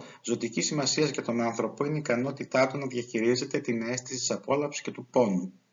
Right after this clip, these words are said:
Θα πρέπει να αναπτύξει την ικανότητα της αντοχής στη ματέωση,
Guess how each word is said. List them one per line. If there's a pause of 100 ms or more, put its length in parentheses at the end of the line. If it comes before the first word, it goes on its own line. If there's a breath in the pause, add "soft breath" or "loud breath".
(640 loud breath)
Θα
πρέπει
να
αναπτύξει
την
ικανότητα
της
αντοχής
στη
ματέωση,